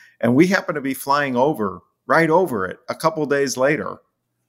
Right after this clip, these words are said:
and got a close-up view of it. And Kevin, uh, and, uh, others all analyzed that. It was a beautiful storm. Uh, you know, it had this incredible oval shape. And then, um,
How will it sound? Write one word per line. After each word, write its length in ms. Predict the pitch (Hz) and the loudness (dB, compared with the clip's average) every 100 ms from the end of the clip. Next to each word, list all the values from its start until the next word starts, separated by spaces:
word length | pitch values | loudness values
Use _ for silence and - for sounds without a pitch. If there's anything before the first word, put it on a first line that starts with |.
| _ - | _ 2
and 340 | 131 127 113 | 2 0 0
got 320 | 127 127 123 | 2 2 0
a 60 | 123 | -10
close-up 560 | - 156 180 - - | 0 2 2 -4 -8
view 240 | 139 175 123 | 0 0 0
of 140 | 92 | -2
it. 140 | - - _ _ _ | -8 -16 _ _ _
And 320 | 104 101 98 | -2 -2 -4
Kevin, 500 | - 127 123 117 104 87 | 0 0 0 -4 -8 -8
uh, 220 | 117 117 - | -8 -6 -4
and, 160 | 123 | -4
uh, 220 | - 165 - | -2 0 4
others 420 | 156 117 110 120 | 2 2 -4 -4
all 320 | - 139 139 | 0 2 2
analyzed 600 | 131 156 120 95 98 - | 0 0 -2 -4 -6 -6
that. 260 | 98 101 123 | -4 -4 -6
It 200 | 113 - | -10 -12
was 200 | 107 104 | -12 -12
a 60 | |
beautiful 520 | - 131 147 139 104 101 | -8 -2 -2 -2 -6 -8
storm. 560 | - 117 101 95 120 - - - - _ - | -8 -6 -6 -6 -10 -14 -20 -20 -20 _ -2
Uh, 400 | 113 117 113 117 - | 0 0 -2 -6 -4
you 100 | 127 | -2
know, 180 | 101 | 0
it 100 | 107 | -2
had 240 | 110 107 107 | -4 -6 -4
this 200 | 110 - | -8 -8
incredible 540 | 101 127 110 101 98 107 | -8 -2 -2 -2 -6 -8
oval 280 | 107 98 | -8 -10
shape. 440 | 101 - 127 131 131 - _ _ | -10 -2 0 0 -4 -12 _ _
And 200 | 135 131 | -4 0
then, 300 | 139 143 139 | 2 0 -2
um, 460 | 135 131 127 127 | -4 -4 -4 -8